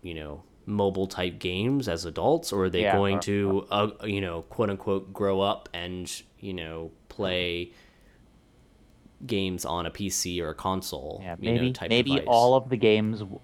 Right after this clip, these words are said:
Speaker 2: all of the game genres we know will die.
Speaker 1: Yeah.
Speaker 2: And
Speaker 1: I mean,
Speaker 2: by,
Speaker 1: I,
Speaker 2: by the, and
Speaker 1: I,
Speaker 2: by the
Speaker 1: the
Speaker 2: time I'm sixty, all I'll do is play old games, because
Speaker 1: Mm-hmm.
Speaker 2: the next thing will be Candy Crush and
Speaker 1: Yeah.
Speaker 2: Micro
Speaker 1: I mean, I,
Speaker 2: Transactions.
Speaker 1: I don't think there will ever, I,
Speaker 2: Runners.
Speaker 1: yeah.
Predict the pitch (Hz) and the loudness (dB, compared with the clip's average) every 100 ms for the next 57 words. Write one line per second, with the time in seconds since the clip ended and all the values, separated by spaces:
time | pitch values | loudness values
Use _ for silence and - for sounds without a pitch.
0 | - - 104 107 113 107 107 101 104 101 | -18 0 6 6 6 2 2 4 4 2
1 | 95 95 90 90 95 92 90 87 82 85 | 2 2 0 0 -2 0 4 4 4 2
2 | 82 78 87 82 78 78 80 - - - | 0 2 2 2 -4 -10 -16 -16 -14 -14
3 | - - 90 127 131 135 147 98 - - | -14 -18 -4 0 6 8 8 2 -8 -12
4 | - 120 120 156 156 165 165 156 170 - | -2 4 8 8 6 -2 -4 -4 -6 -6
5 | - 110 101 117 127 147 143 151 139 - | -10 -10 -10 -8 -6 -6 -8 -8 -8 -6
6 | 131 120 113 107 104 95 85 80 - 107 | -4 -2 -4 -4 -6 -6 -8 -10 -10 -6
7 | 98 90 - - - 117 110 107 101 110 | -4 -4 -6 -8 -6 -6 -8 -8 -8 -10
8 | 98 123 110 98 92 - 85 80 - - | -10 -4 -4 -4 -8 -6 -8 -8 -12 -16
9 | - 107 95 85 92 - - - 87 127 | -14 -6 -2 0 -2 -6 -12 -12 0 2
10 | 135 - - - - - - 147 156 208 | 4 0 -4 -10 -14 -20 0 4 8 6
11 | 214 196 175 156 120 - 110 117 123 117 | 6 4 6 4 4 0 -2 2 4 2
12 | - 101 - 107 82 80 _ _ 95 92 | 0 -12 -6 -4 -4 -12 _ _ -8 -6
13 | 76 71 | -6 -8